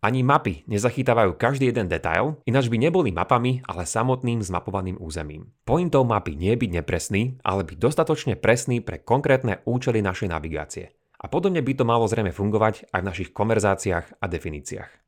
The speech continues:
Spomneme si však ešte niektoré iné veci, aby sme si ešte doplnili o ňom obraz z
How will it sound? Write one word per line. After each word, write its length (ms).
Spomneme 400
si 160
však 240
ešte 160
niektoré 320
iné 240
veci, 480
aby 220
sme 180
si 80
ešte 240
doplnili 400
o 80
ňom 160
obraz 320
z 160